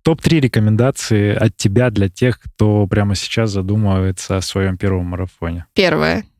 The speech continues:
Speaker 2: Это подойти к тренеру и обсудить. <laughs>
Speaker 1: А если тренера нет, то н-, найти тренера, клуб,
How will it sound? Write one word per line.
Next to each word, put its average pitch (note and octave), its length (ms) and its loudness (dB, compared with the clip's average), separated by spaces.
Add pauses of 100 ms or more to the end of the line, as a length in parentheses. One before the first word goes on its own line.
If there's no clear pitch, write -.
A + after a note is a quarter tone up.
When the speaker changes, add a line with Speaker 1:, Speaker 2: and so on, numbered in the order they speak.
Speaker 2:
Это - 160 -4
подойти F3+ 380 -2
к - 60 -12
тренеру A3+ 340 2
и E3+ 40 4
обсудить. E3 520 -2 (400)
<laughs> G#3 320 2
Speaker 1:
А G#2 160 2
если G#2+ 280 2
тренера G#2+ 360 4
нет, B2 320 4
то G2+ 160 2
н-, F#2+ 320 0
найти G#2 220 2
тренера, G#2 440 0
клуб, G#2 300 -2